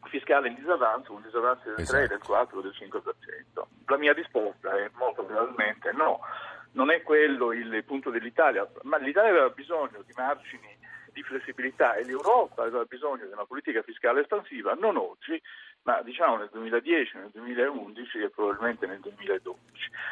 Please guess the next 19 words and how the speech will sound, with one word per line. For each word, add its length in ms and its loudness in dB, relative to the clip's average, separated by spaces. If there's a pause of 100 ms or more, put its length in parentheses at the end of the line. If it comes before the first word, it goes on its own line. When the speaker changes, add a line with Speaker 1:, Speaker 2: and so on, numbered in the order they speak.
(400)
Speaker 1:
Adesso, 440 4
diciamo, 280 -4
l'economia 600 0
è 60 2
in 140 -2
ripresa 680 -2
in 100 -14
tutta 240 -4
l'Europa 680 2
e 120 2
anche 280 0
in 60 -14 (120)
Italia, 540 -2 (120)
quindi, 180 -10
diciamo, 360 0
fare 240 2
una 120 4
politica 520 0
prociclica 840 -4